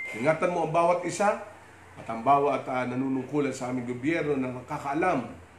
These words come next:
ng mga susunod na araw kung ano ang gagawin.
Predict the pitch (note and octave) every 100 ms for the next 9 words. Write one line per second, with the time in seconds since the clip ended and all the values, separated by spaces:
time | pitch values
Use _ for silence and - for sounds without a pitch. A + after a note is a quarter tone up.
0 | - - B2+ B2+ A#2+ A#2 F#3+ - F#3 F3+
1 | F3 E3+ A#2+ A#2+ A#2+ B2 B2+ B2 C3 C#3
2 | B2+ A#2+ A2+